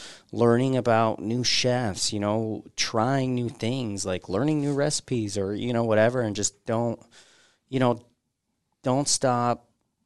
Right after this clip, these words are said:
you know, trying to support new chefs. Like, this whole,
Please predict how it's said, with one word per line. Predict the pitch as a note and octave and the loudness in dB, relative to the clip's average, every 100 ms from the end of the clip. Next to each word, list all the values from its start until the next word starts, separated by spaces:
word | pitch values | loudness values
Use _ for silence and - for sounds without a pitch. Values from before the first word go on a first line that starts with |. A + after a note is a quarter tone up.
| _ - | _ -6
you | C3 | -4
know, | A2 | -2
trying | - A#2+ B2 | -2 -2 -2
to | |
support | - - B2+ | -2 -2 -4
new | - A#2 | -2 -4
chefs. | - B2 B2 - G#2+ | -2 0 -2 -2 -4
Like, | G2+ | -4
this | A2 G#2 | -2 -2
whole, | - C3+ C3 | 0 -2 -2